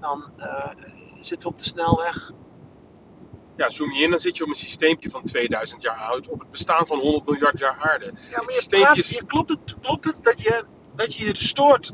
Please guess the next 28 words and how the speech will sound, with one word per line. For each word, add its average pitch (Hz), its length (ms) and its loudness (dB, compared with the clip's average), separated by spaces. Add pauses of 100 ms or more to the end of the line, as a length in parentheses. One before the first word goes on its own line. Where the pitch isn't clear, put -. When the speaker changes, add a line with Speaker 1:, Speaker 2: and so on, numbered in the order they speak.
Speaker 1:
aan 214 380 4 (160)
de 180 120 -4
inefficiëntie 214 840 -6
van 185 260 0 (760)
Speaker 2:
Nee, 131 240 0
ik 156 160 -8
klop 170 240 0
Speaker 1:
het 185 100 -6
systeem? - 460 0
Speaker 2:
Nee, 147 240 2
de, 139 140 0
de, 113 440 0 (680)
Speaker 1:
Stoor 427 340 2
je - 60 6
Speaker 2:
de 180 60 6
Speaker 1:
aan 175 120 6
een 175 140 2
oneerlijkheid 196 600 2
Speaker 2:
ik 143 60 2
stoor, 185 160 0
Speaker 1:
ervan? 135 240 0
Speaker 2:
ik - 60 -14
stoor 190 300 0
mij 147 160 2
aan 135 200 -2
de, 117 300 0 (420)
aan 123 180 -4
de 117 100 -6